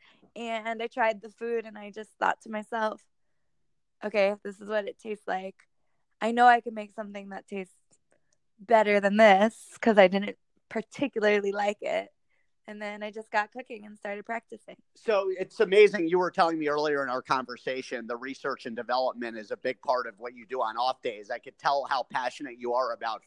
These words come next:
Speaker 2: food. How much can be said about really you going out and testing different restaurants, menu items, and gaining inspiration from that? A-, and I see you also go to,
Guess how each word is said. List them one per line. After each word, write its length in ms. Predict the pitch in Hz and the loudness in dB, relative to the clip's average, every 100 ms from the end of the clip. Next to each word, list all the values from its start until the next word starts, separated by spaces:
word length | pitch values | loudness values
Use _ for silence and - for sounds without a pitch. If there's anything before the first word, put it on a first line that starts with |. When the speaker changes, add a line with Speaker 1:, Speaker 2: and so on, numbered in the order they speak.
| - | -10
Speaker 2:
food. 400 | 139 135 117 104 _ _ _ _ | -8 -6 -8 -12 _ _ _ _
How 220 | - 180 | 6 6
much 280 | 196 190 - | 6 -2 -2
can 140 | 185 | -4
be 140 | 151 139 | -4 -6
said 300 | - 156 147 | -2 0 0
about 360 | 131 127 120 | 0 -2 -2
really 500 | 131 143 135 131 117 _ _ _ _ _ | -2 -2 -2 -6 -10 _ _ _ _ _
you 260 | 139 165 160 | -6 0 2
going 340 | 165 156 147 | 4 4 4
out 200 | 143 139 | 0 -2
and 120 | 131 120 | -2 -2
testing 520 | 160 143 - 135 123 | -2 -2 -2 -8 -4
different 340 | 131 - 127 110 | -6 -4 -8 -4
restaurants, 720 | 131 127 - 131 120 113 - | -6 -6 -4 -2 -2 -6 -12
menu 460 | 117 135 143 139 127 | -6 -4 -4 -2 -2
items, 480 | 117 110 113 110 | -2 -6 -14 -10
and 260 | 123 113 113 _ _ | -10 -10 -16 _ _
gaining 320 | - 151 151 139 | -2 0 0 -6
inspiration 720 | 135 - 135 127 135 - 127 - | -12 -6 -4 -2 -4 -6 -12 -8
from 220 | 120 110 | -8 -6
that? 400 | 127 147 143 143 - | -4 -2 0 -2 -4
A-, 200 | 147 143 | -6 -4
and 100 | 147 | -4
I 100 | 147 | -4
see 160 | - 175 | -6 -4
you 160 | 165 | 2
also 360 | 151 151 - 135 | 4 4 0 -2
go 180 | 135 131 | 0 -2
to, 200 | 123 | -4